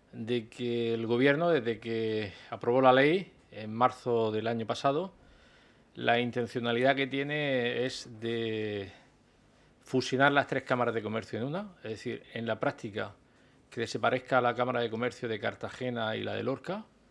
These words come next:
y que solo se quede la de Murcia, y que tanto Cartagena como Lorca pasen a ser delegaciones de Murcia.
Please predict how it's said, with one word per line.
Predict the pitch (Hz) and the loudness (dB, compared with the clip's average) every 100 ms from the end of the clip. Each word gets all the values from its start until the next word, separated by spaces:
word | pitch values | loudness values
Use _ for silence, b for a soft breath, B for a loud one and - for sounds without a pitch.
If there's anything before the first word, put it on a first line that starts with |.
| _ - | _ -18
y | |
que | 110 107 | -12 -6
solo | - 120 | -2 -2
se | 117 107 | -4 -6
quede | 117 117 | -4 -2
la | 110 107 104 | -2 -2 -2
de | 104 107 | -4 -4
Murcia, | 117 143 151 190 - _ b b b b b b - - | -4 -6 -6 -6 -8 _ b b b b b b -20 -6
y | 131 135 | 0 0
que | 135 139 135 131 123 120 | 0 2 6 6 6 4
tanto | 120 117 | 0 0
Cartagena | 117 - - 131 131 127 120 120 117 - | -2 -4 -2 2 4 4 4 2 -2 -6
como | - 120 | -4 2
Lorca | 135 131 156 | 2 2 2
pasen | 131 - 127 | 2 -2 -4
a | 113 | -4
ser | - 117 | -4 -2
delegaciones | 113 107 98 - 117 110 | -2 -2 -6 -6 -6 -6
de | 95 | -8
Murcia. | 90 87 - | -10 -14 -18